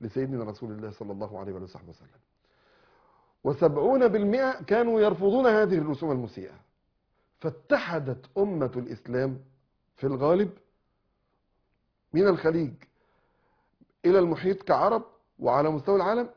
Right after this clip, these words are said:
اتحدت أمة الإسلام على قرار مقاطعة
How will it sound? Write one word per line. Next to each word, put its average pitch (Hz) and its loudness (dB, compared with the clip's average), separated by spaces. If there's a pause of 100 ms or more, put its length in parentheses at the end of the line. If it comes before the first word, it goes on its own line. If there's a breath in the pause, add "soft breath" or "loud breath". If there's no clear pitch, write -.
(120)
اتحدت 208 -2
أمة 254 2
الإسلام 190 -4
على 160 0
قرار 180 0
مقاطعة 160 -2